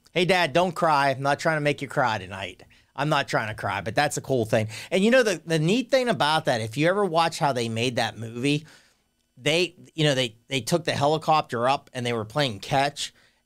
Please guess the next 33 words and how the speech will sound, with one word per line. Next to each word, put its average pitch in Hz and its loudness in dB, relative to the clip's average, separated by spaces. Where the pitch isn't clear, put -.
And 139 0
I 131 0
watched 139 0
this 170 0
on 143 0
the 120 -6
Major 127 -2
League 113 -4
Baseball 113 -4
channel 104 -8
when 113 -2
they 113 0
probably 151 -2
should - -2
have 120 -4
been 107 -6
playing 117 -2
a - -10
college 123 -2
game 90 -8
and 101 -8
not 104 -8
doing 127 -4
this - -4
thing. 82 -8
But - -4
<laughs> - -20
they 139 -2
said 151 -2
they 135 -2
had 117 -2
one 165 -2
take 156 -4